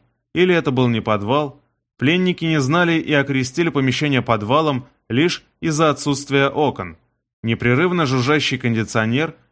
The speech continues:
наводил на мысль о какой-то очень жаркой южной стране. Полёт в маленьком самолёте точно был. Это успела отметить Барбара,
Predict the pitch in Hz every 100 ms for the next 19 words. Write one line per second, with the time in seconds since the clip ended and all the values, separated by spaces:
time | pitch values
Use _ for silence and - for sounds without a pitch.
0 | - 113 117 117 180 165 127 120 147 147
1 | 135 - 117 113 156 151 135 127 127 139
2 | 127 104 113 139 135 120 107 113 104 110
3 | - 113 113 107 85 - _ _ _ _
4 | _ - 113 139 180 143 147 156 143 135
5 | 123 127 113 113 151 - 127 - _ _
6 | 147 143 156 160 143 104 87 _ _ _
7 | 139 156 165 117 160 156 143 131 123 131
8 | 135 131 104 101 131 160 160 147 135